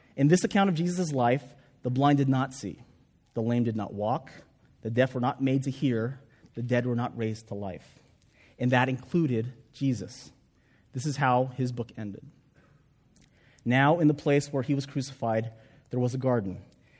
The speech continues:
and in the garden a new sepulchre, or tomb, wherein was never man yet laid. There they laid Jesus, and rolled a great stone to the door of the sepulchre, and departed. For this man,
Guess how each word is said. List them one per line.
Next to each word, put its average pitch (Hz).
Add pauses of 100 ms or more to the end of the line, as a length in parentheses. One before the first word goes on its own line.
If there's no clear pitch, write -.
(120)
and 127
in 139
the 147
garden 147
a 135
new 139
sepulchre, 123 (120)
or 117
tomb, 104 (360)
wherein 131
was 117 (220)
never 139
man 123
yet 113
laid. 98 (880)
There 135
they 113
laid 92
Jesus, - (440)
and 104
rolled 120
a 120
great 127
stone 135
to 135
the 123
door 113
of 113
the 113
sepulchre, 107
and -
departed. 98 (1400)
For 143
this 196
man, 139